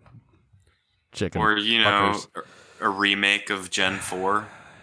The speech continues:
Speaker 1: Yeah, which is what literally everybody thought it would be.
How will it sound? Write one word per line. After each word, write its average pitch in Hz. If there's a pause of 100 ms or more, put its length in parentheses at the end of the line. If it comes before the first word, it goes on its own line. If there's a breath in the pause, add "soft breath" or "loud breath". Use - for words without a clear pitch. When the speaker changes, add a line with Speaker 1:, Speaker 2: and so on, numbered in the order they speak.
(160)
Speaker 1:
Yeah, 113
which 98
is 107
what 104
literally 123
everybody 113
thought 113
it 117
would 117
be. 127